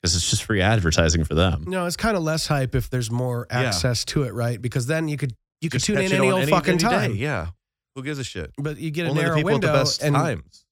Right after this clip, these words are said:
Speaker 2: you
Speaker 3: <laughs>
Speaker 2: gotta make your appointments with it. It has all the streamers kind of, it, it kinda guarantees that they'll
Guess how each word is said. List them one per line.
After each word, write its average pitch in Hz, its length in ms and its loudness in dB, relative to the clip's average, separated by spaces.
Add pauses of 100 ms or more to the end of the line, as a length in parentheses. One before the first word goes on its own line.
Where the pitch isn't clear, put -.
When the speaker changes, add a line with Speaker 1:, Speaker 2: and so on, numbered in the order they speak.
(100)
Speaker 2:
you 139 120 2
Speaker 3:
<laughs> - 0 -
Speaker 2:
gotta 147 180 0
make 156 200 -4
your 147 100 0
appointments 160 480 -2
with 175 200 -4
it. 165 180 0
It 127 140 -4
has 127 200 -4
all 131 120 -2
the 123 80 -6
streamers 139 540 -2
kind 131 220 0
of, 117 180 -6 (1300)
it, 180 160 -4
it 180 80 -4
kinda 214 180 0
guarantees 165 440 0
that 143 80 -2
they'll 131 140 -2